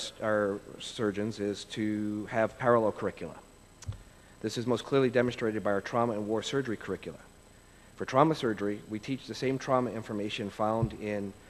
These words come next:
uh, civilian programs, but we also teach war surgery from both our individual war experiences and from evidence-based sources like the Joint Trauma System Guidelines. These guidelines are housed and maintained by the Army's Institute of Surgical Research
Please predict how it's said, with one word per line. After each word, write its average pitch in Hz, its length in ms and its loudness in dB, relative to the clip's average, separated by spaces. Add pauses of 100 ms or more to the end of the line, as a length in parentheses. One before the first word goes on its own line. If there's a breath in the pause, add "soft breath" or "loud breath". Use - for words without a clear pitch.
(200 loud breath)
uh, 98 100 -2
civilian 143 380 4
programs, 95 500 -2
but - 140 -6
we 113 140 2
also 139 260 6
teach - 320 -8
war 113 180 0
surgery 101 400 0
from 104 180 -4
both 107 200 0
our 104 80 2
individual 120 600 0
war 107 200 4
experiences 110 640 0 (420 loud breath)
and 110 100 -2
from 110 140 2
evidence-based 120 580 4
sources 107 440 0
like 101 160 0
the 98 80 -2
Joint 113 240 -2
Trauma 107 280 0
System 101 380 -8
Guidelines. 90 640 -6 (640 loud breath)
These 113 140 2
guidelines 120 420 12
are 107 80 2
housed 117 320 8
and 107 80 0
maintained 113 560 0
by 104 100 2
the 101 100 0
Army's 107 360 0
Institute 110 400 -8
of 98 60 -12
Surgical 95 440 -4
Research 123 540 -4